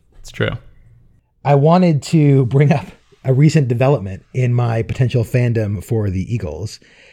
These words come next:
Speaker 2: So, you know, I think, uh, it's been interesting
Speaker 1: Oh, wait, wait,
Speaker 2: in
Speaker 1: wait. Whoa, Joe. Joe,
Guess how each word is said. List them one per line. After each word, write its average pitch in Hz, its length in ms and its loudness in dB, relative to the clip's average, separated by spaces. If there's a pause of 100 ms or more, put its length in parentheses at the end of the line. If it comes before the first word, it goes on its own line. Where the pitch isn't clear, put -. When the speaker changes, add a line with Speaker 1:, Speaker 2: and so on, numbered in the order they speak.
(100)
Speaker 2:
So, 214 140 4
you 196 140 4
know, 185 100 4
I 170 100 4
think, 196 320 0 (380)
uh, 131 320 2 (120)
it's - 140 -4
been 143 120 2
interesting 120 680 -2 (640)
Speaker 1:
Oh, 165 160 4
wait, 139 140 6
wait, 135 160 4
Speaker 2:
in - 60 2
Speaker 1:
wait. 113 300 2
Whoa, 156 240 -2
Joe. 113 360 -2 (360)
Joe, 127 300 -2